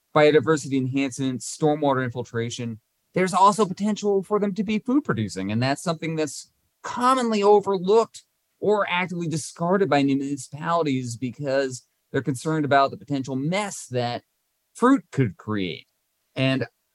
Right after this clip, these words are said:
my counter argument to that is that in a food apartheid, food swamp neighborhood,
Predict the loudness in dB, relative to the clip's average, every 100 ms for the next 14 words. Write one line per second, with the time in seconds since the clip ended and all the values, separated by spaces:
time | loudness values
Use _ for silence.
0 | -10 -2 -2 0 2 4 4 2 0 -4
1 | -2 -2 0 0 -2 -2 -2 -2 -2 -4
2 | -6 -6 -2 -2 -2 -2 -2 0 0 0
3 | -6 -6 -6 -6 -2 0 0 -2 -2 -4
4 | -4 -6 -6